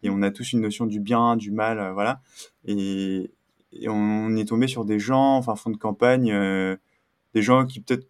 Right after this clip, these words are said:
Speaker 1: peut-être si on leur avait parlé dans le village comme ça, parce qu'on passait, euh, en voiture, on, on se serait dit, « Oh, ils sont bizarres », ou,
Speaker 2: Mm.
Speaker 1: et en fait, on est, on est allé chez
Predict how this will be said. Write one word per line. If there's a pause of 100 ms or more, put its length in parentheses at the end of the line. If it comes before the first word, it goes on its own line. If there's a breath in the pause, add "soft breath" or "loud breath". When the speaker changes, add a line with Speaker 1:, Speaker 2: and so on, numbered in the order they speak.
(100)
Speaker 1:
peut-être
si
on
leur
avait
parlé
dans
le
village
comme
ça,
parce
qu'on
passait,
euh,
en
voiture,
on,
on
se
serait
dit, «
Oh,
ils
sont
bizarres »,
ou, (680)
Speaker 2:
Mm.
Speaker 1:
et
en
fait,
on
est,
on
est
allé
chez